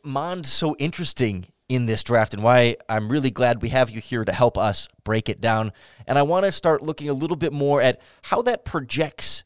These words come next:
to the N F L next on Locked On Bears. Kellen Mond is gonna need some strong parts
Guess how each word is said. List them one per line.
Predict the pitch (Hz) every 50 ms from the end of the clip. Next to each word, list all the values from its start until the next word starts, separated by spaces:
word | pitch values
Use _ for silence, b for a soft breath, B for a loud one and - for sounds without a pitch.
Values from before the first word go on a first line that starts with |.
| _ _
to | - 160
the | 139 120 113 -
N | 120 117 110
F | 101 - -
L | 120 110 139 185 190 - _ _ _ _ _ _ _ _ _ _ _ _ -
next | 117 127 107 - - - - - - - - _ _ _ _ _ _ _ _ _ -
on | 107 98 90 85 82 78 80 82 - _ _
Locked | 85 87 104 120 156 - - _ -
On | 123 120 120 120 123 123 127 131 - - _ _ -
Bears. | 113 101 95 90 90 85 80 73 65 - - - - - - - - _ _ _ _ _ _ _ _ _ _ _ _ _ _ _ _ _ _ _
Kellen | - 247 262 269 262 208
Mond | 185 185 180 196 185 165
is | 143 -
gonna | 175 175 160
need | 151 156 160 139
some | - - 165 143 131 123 120
strong | - - - - - 151 151 151 156 160 143
parts | - - - - 160 156 151 147 - - - -